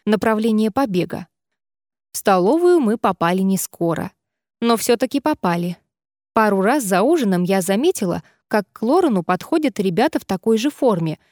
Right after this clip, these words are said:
о чем-то перекидываются парой слов и снова уходят. Ох, надеюсь, с девушкой все в порядке. Ужин, кстати, оказался не хуже,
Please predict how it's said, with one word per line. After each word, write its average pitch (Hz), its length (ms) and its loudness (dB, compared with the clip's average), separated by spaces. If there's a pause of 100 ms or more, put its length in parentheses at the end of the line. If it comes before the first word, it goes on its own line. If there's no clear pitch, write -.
(180)
о 185 100 0
чем-то 330 360 0
перекидываются 185 880 0
парой 226 380 0
слов 175 500 -4 (320)
и 247 100 0
снова 180 380 0
уходят. 185 680 -2 (360)
Ох, 180 360 -2 (200)
надеюсь, 196 580 -2
с 175 40 -8
девушкой 175 540 -4
все - 200 -4
в 165 60 -8
порядке. 185 580 -6 (840)
Ужин, 302 280 2
кстати, - 380 -2
оказался 208 560 0
не 196 160 2
хуже, 226 460 0